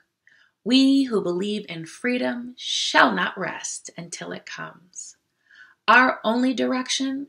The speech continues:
is towards the mark of justice. As the truth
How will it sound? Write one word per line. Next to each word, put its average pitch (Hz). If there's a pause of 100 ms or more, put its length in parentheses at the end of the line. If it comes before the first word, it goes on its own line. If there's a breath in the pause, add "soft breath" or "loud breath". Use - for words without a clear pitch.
is 202
towards -
the 202
mark 175
of 180
justice. - (960 loud breath)
As 202
the 190
truth 302